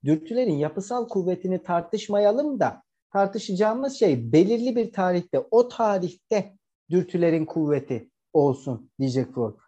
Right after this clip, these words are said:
Bunu niçin bahsettim? Çünkü burada,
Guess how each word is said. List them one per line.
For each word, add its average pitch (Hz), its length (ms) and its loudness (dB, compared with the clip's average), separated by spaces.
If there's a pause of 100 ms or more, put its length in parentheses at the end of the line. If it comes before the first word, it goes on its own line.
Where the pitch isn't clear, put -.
(120)
Bunu 247 200 0
niçin 175 520 -4
bahsettim? 139 600 -2 (160)
Çünkü 156 300 -2
burada, 202 520 2